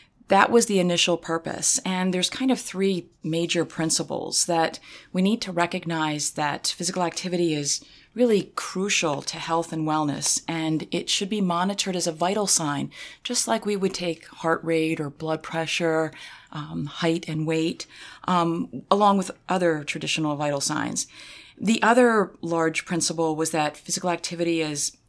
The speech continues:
is powerful in terms of a modality, and that it can be used for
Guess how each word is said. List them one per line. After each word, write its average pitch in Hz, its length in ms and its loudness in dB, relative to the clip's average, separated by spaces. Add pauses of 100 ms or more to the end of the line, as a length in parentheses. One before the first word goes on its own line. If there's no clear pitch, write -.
(100)
is 160 220 -2 (120)
powerful 165 880 -2
in 151 120 -2
terms 160 440 -2
of 151 120 -4
a 156 60 0
modality, 151 760 0 (320)
and 165 320 2
that 165 340 2
it 175 160 -4
can 165 380 -4 (120)
be 175 120 -2
used 170 400 2
for 160 340 -2